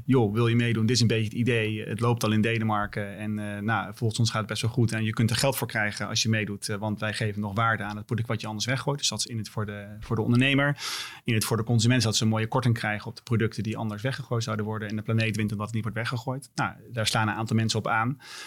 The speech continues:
Eh, en op een gegeven moment, eh, nou, ga je er wat andere steden bij pakken. Eh, en krijg je een beetje tractie op het dossier. Dan gaan de eerste key accounts erbij komen. Dan sluit wat supermarktketens aan.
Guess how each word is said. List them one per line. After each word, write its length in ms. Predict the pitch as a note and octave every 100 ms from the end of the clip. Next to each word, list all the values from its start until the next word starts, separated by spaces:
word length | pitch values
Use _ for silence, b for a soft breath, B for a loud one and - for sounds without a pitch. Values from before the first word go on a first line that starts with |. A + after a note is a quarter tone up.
| B -
Eh, 360 | A2+ G#2+ G#2
en 80 | G2
op 80 | A2+
een 60 | A2+
gegeven 280 | C#3+ C3
moment, 240 | A#2 A2 -
eh, 160 | - A2+ G#2+ G#2+ G#2 G#2 A2 -
nou, 160 | A#2 G2
ga 140 | A2
je 60 | G2
er 40 |
wat 140 | G2+
andere 200 | B2+ A2
steden 240 | A2+ A#2 A2
bij 220 | A#2 A#2
pakken. 400 | A#2+ A#2 B2 C3 _ _
Eh, 140 | A2 G#2+
en 180 | A#2+
krijg 180 | A2+ A2+
je 60 | A2
een 60 |
beetje 200 | G#2+ G#2+
tractie 300 | - A#2 -
op 60 | A2
het 80 | A2
dossier. 560 | A2+ - B2+ B2+ C3
Dan 100 | B2+
gaan 180 | A2 G#2+
de 60 | A2
eerste 200 | A2 A2+
key 180 | C#3 B2
accounts 320 | A#2+ A#2 A#2
erbij 260 | A2+ A#2
komen. 260 | A#2 A#2 A2+
Dan 120 | A2+
sluit 280 | - - G#2
wat 100 | A2
supermarktketens 720 | C#3 - A#2 A2+ A#2 G#2+ A2
aan. 240 | A2 G#2+